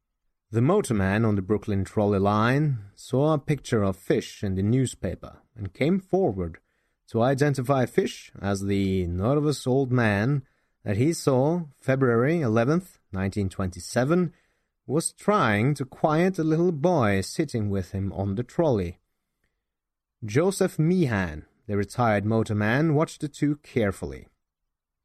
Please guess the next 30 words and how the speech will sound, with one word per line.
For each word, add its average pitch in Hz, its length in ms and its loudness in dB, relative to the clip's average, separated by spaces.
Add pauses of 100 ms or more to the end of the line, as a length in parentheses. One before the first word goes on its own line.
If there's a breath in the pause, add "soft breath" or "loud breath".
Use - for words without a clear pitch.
(340)
The 95 100 -4
little 101 260 -2
boy, 104 460 2
who 120 140 0
didn't 98 300 -2
have 95 140 -6
a 95 60 -6
jacket 113 460 -4
or 90 140 -6
coat, - 440 -2 (680)
was - 180 -12
crying 185 500 2
for 156 160 0
his 151 160 2
mother 151 440 2
continuously 117 1000 0
and 107 140 2
had 107 180 0
to 104 60 -8
be 101 100 -2
dragged 117 640 0
by 107 140 2
the 107 120 2
old 123 260 0
man 113 480 2 (420)
on 113 300 2
and 110 100 2
off 107 180 0
the - 80 -10
trolley. 98 480 -6